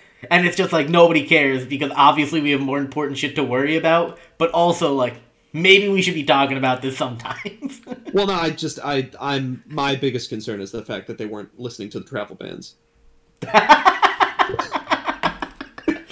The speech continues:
Speaker 1: Oh, that's a good one. That's a good one.
Speaker 2: <laughs>
Speaker 1: Uh, all right, so next up we get the, uh, Please Don't Destroy sketch, uh, which
Speaker 2: Hell
Speaker 1: is
Speaker 2: yeah.
Speaker 1: just, uh, good covid. <laughs>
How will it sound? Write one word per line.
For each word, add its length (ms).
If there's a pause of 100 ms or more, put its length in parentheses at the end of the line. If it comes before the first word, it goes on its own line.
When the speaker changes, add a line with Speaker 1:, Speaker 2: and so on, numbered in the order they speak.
(600)
Speaker 1:
Oh, 140
that's 140
a 60
good 180
one. 140
That's 180
a 80
good 140
one. 180 (120)
Speaker 2:
<laughs> 720 (580)
Speaker 1:
Uh, 340
all 80
right, 140
so 80
next 180
up 140
we 80
get 180
the, 160
uh, 140
Please 320
Don't 200
Destroy 380
sketch, 600 (420)
uh, 260
which 160
Speaker 2:
Hell 140
Speaker 1:
is 80
Speaker 2:
yeah. 140
Speaker 1:
just, 240
uh, 420 (640)
good 220
covid. 500 (400)
<laughs> 460